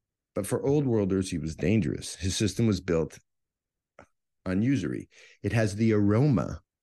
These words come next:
of usury. Not, I mean, I mean, he wasn't so bad.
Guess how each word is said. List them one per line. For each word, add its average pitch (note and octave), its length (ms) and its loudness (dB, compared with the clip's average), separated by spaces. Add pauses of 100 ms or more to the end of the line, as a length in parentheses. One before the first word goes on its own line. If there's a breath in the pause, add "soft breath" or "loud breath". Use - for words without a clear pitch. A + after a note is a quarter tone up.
(140)
of G#2+ 140 -2
usury. C#3+ 500 -2 (1500)
Not, G3 260 0 (300)
I - 60 -8
mean, - 220 -4
I - 20 -2
mean, - 320 -2 (100)
he F3 180 0
wasn't A3 360 2
so A#2+ 200 2
bad. F2+ 440 -2